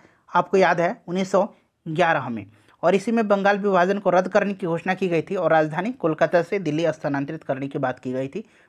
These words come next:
जो उन्नीस सौ बारह में राजधानी दिल्ली बनी थी। उसके बाद देखिएगा कि बुर्ज होम और गुफ-, अ, यहाँ पर देखिएगा गुफकराल मुख्य रूप से किस काल से संबंधित प्रमुख पुरातात्विक स्थल हैं,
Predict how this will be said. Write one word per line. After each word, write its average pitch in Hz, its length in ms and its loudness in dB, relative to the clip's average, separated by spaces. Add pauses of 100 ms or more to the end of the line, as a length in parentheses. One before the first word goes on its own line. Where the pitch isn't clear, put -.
(120)
जो 175 160 -2
उन्नीस 180 200 -4
सौ 190 80 0
बारह 170 260 4
में 190 100 0
राजधानी 160 400 0
दिल्ली 147 260 -4
बनी 107 260 -6
थी। 101 240 -16 (440)
उसके 156 240 -2
बाद 226 120 4
देखिएगा 226 360 2
कि 202 240 -4
बुर्ज 202 260 0
होम 220 200 0
और 185 340 2 (460)
गुफ-, 185 400 -2
अ, 180 80 4
यहाँ 185 300 4
पर 180 140 0
देखिएगा 196 360 0
गुफकराल 202 540 0
मुख्य 220 240 0
रूप 190 100 0
से 208 160 -8
किस 208 240 -8
काल 202 260 0
से 202 120 -8
संबंधित 185 440 -4
प्रमुख 202 460 -2
पुरातात्विक 180 600 0
स्थल 175 300 -2
हैं, 185 200 -10